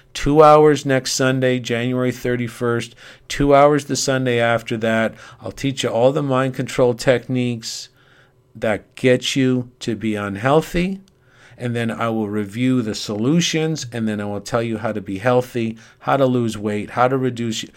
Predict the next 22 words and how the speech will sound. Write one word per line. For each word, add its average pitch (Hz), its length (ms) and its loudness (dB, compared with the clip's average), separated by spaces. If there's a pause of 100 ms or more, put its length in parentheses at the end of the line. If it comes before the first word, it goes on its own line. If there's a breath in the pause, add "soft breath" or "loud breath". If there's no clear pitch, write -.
(260 loud breath)
get 143 180 -2
rid 120 260 0
of 135 60 2
your 123 160 2
cellulite, 120 880 0 (560 soft breath)
and 110 500 -6 (140)
get 120 220 -2
rid 123 180 0
of 120 120 -2
your 117 120 -2
fat 113 400 -2
content, 113 640 -6
tone 151 400 0
your 139 140 0
muscles, 123 680 -2 (380 loud breath)
gain 135 320 0
your 143 160 0
strength, 117 680 -6 (320 soft breath)
improve 151 540 -2
your 147 160 2
flexibility, 117 880 0
lo-, 131 240 -2